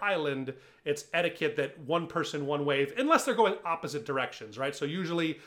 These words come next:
one person can go left, one person can go right. She looked like she was going left. I was gonna go right.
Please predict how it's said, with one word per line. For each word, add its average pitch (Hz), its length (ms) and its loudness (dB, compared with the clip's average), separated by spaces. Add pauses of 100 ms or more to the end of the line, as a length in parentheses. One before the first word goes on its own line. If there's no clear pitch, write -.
(160)
one 160 220 0
person 165 260 -2
can 151 160 -8
go 139 120 0
left, 135 340 0
one 135 160 -4
person 127 340 -10
can 135 100 -12
go 117 140 -4
right. 113 320 -4 (240)
She - 200 0
looked 220 120 6
like 202 100 4
she 180 120 -4
was 147 100 2
going 143 220 2
left. 202 480 2
I 175 100 6
was 180 160 -2
gonna 151 160 -4
go 123 160 -4
right. 196 480 -2